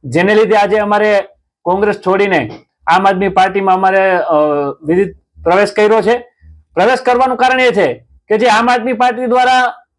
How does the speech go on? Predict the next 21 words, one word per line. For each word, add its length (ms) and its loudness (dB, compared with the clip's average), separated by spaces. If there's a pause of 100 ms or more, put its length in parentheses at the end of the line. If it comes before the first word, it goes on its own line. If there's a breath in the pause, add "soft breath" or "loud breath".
(180)
લોકોને 440 -2
જે 100 0
શુદ્ધ 280 -2
પાણી 280 2
આપવાનું 360 0
જે, 200 2
અ, 340 2 (360)
વચન 280 -2
આપેલું 300 0
છે, 180 -2
સ્ટ્રીટ 580 -4
લાઇટની 280 0
સુવિધા 340 2
આપવાનું 380 0
વચન 220 -2
આપેલું 340 0
છે, 120 0 (460)
તેમજ 320 0
રોડ 260 2
રસ્તા 240 -2
બાબતે 360 -2